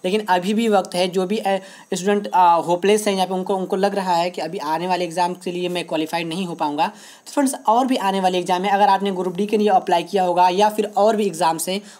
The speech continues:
उसमें भी रीजनिंग, मैथ और जो भी आपका जनरल अवेयरनेस है, वो भी आते हैं। तो अगर आप यहाँ से प्रिपरेशन करते हैं, तो आपको कोई नुकसान नहीं होने वाला है, और क्या पता आपका निकल ही जाए। तो फ्रेंड्स, आपको अपना जो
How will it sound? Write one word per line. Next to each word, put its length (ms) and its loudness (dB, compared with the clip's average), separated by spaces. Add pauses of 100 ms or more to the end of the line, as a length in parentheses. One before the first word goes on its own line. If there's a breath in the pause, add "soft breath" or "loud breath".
उसमें 300 0
भी 80 2
रीजनिंग, 520 2
मैथ 360 0
और 240 4
जो 140 -2
भी 100 2
आपका 240 2
जनरल 240 -2
अवेयरनेस 440 -2
है, 200 -4
वो 140 -2
भी 140 0
आते 300 0
हैं। 240 -4 (280 loud breath)
तो 160 -12
अगर 140 4
आप 280 2
यहाँ 240 2
से 140 0
प्रिपरेशन 440 -2
करते 280 -2
हैं, 260 -4 (260 loud breath)
तो 180 -4
आपको 300 2
कोई 200 2
नुकसान 360 0
नहीं 240 -2
होने 200 -2
वाला 200 2
है, 240 -2 (220 loud breath)
और 160 -6
क्या 140 4
पता 220 2
आपका 300 4
निकल 300 2
ही 200 2
जाए। 280 2 (580 soft breath)
तो 80 -2
फ्रेंड्स, 220 2
आपको 320 0
अपना 420 2
जो 480 0